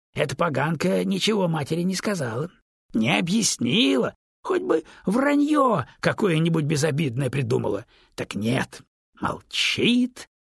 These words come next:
а на все вопросы отвечает, мол, все в порядке, просто грустно. Люба даже решила,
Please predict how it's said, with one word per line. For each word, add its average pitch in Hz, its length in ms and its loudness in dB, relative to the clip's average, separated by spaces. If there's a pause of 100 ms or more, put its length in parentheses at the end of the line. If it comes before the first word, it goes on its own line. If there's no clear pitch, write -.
(260)
а 127 120 0
на 127 140 -2
все 139 240 0
вопросы 151 540 0
отвечает, 147 580 -2
мол, 143 280 0 (360)
все - 180 -2
в 180 60 -6
порядке, - 560 -4 (320)
просто - 400 0
грустно. - 560 -2 (720)
Люба 139 300 0
даже 202 300 0
решила, 220 480 0